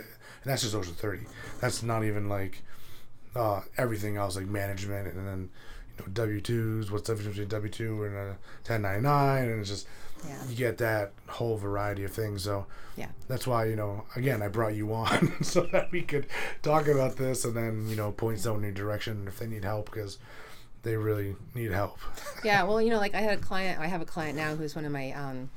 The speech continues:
Speaker 2: dedicated clients that I work with. I have offered dedicated services, so I work with them just long term. And as many hours as they need me, and then I
Speaker 1: Mm-hmm.
Speaker 2: do, like, project work, and then sometimes it's just a couple hourly, you know, an hourly, um,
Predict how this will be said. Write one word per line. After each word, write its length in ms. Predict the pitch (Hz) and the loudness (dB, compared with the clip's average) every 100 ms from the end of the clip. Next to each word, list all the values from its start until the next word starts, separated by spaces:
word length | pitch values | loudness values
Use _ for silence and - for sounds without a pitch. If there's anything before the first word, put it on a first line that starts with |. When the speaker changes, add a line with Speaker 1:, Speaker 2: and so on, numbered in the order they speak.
| - - | -8 -4
Speaker 2:
dedicated 400 | 165 151 170 143 | 0 0 0 -4
clients 440 | - 151 135 131 - | -2 -4 -4 -6 -6
that 120 | 135 | -6
I 60 | 135 | -4
work 220 | 143 - | -4 -4
with. 140 | 143 | -4
I 40 | 143 | -2
have 180 | 151 - | -2 -2
offered 320 | 143 143 139 | -4 -4 -6
dedicated 420 | 139 143 165 143 | -6 -6 -4 -4
services, 480 | 143 156 156 180 165 | -4 -4 -4 -4 -4
so 80 | 160 | -4
I 20 | |
work 220 | 139 143 151 | -6 -6 -8
with 80 | 143 | -8
them 180 | 131 135 | -8 -10
just 180 | - 156 | -10 -8
long 220 | 135 131 | -8 -10
term. 400 | 160 143 156 170 - - - - - | -8 -8 -8 -10 -14 -18 -20 -20 -10
And 160 | 156 135 | -6 -4
as 100 | 160 | -2
many 180 | 156 | 0
hours 220 | 143 147 143 | 2 0 -2
as 80 | |
they 100 | 143 | -4
need 180 | 135 135 | -4 -4
me, 220 | 139 143 147 135 | -4 -6 -8 -6
and 120 | 113 | -2
then 80 | 98 | 0
I 40 | 135 | 0
Speaker 1:
Mm-hmm. 40 | 151 | -2
Speaker 2:
do, 40 | |
like, 200 | 135 - | -6 -6
project 420 | - 147 160 143 | -2 0 -2 -6
work, 260 | 143 135 131 | -8 -6 -6
and 80 | 139 | -8
then 80 | 131 | -6
sometimes 220 | 160 143 | -6 -6
it's 80 | - | -8
just 160 | 139 - | -10 -8
a 20 | |
couple 260 | - - | -10 -6
hourly, 440 | 127 127 131 127 139 - | -4 -4 -4 -8 -12 -12
you 100 | 139 | -10
know, 120 | 107 143 - 147 | -10 -12 -16 -10
an 80 | |
hourly, 440 | 113 127 120 120 117 - - | -4 -4 -4 -8 -12 -16 -16
um, 260 | 127 107 | -14 -14